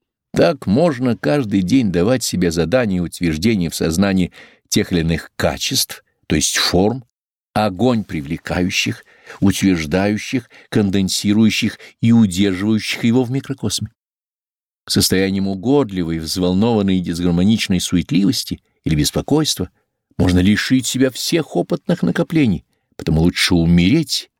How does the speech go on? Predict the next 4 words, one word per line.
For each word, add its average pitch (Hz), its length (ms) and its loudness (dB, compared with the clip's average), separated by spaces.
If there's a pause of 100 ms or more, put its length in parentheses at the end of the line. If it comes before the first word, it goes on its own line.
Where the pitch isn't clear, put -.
(400)
сохранив 110 560 0
кристалл 110 440 -2
сознания, 95 580 2 (280)
нежели 92 420 2